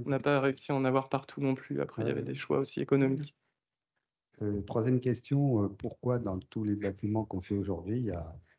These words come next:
Speaker 2: il y a plus de corniche et il y a plus de couvertine ?
Speaker 1: Alors, c'est une bonne question. Parce que si vous allez voir le bâtiment, maintenant, on peut tous dire, hein,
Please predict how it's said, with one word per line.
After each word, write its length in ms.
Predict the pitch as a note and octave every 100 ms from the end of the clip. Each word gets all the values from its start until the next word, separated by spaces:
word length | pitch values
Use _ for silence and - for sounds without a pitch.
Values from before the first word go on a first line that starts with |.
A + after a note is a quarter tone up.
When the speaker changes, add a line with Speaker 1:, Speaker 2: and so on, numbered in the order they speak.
| _
Speaker 2:
il 40 |
y 20 |
a 20 | F#2+
plus 180 | -
de 60 | G#2
corniche 560 | - F#2 G2 A#2 B2 G#2
et 40 |
il 80 | G2
y 60 |
a 60 | F#2+
plus 160 | - G#2
de 60 |
couvertine ? 680 | - G2 G2 G2 G#2 G2+ F#2+ - _ _ _ _ _
Speaker 1:
Alors, 260 | C#3 C3+ C3+
c'est 120 | D3+
une 100 | D3+
bonne 180 | E3 E3
question. 520 | D#3 - D#3 F3 - _ _ _
Parce 80 | -
que 120 | -
si 140 | D3 E3
vous 160 | D#3+
allez 160 | E3 D#3+
voir 160 | D#3+ D#3+
le 80 |
bâtiment, 680 | D3 D3 D3 D3+ D#3 E3 E3 - _ _ _ _ _ _ _ - _ _ _ _
maintenant, 760 | D3+ D3 D3 D#3 E3 F3 F3+ _ _ _ _ _ _ _ _ _ _ _
on 120 | - C3
peut 140 | C3+
tous 200 | C3 C3+
dire, 200 | D#3 D#3
hein, 140 | D3+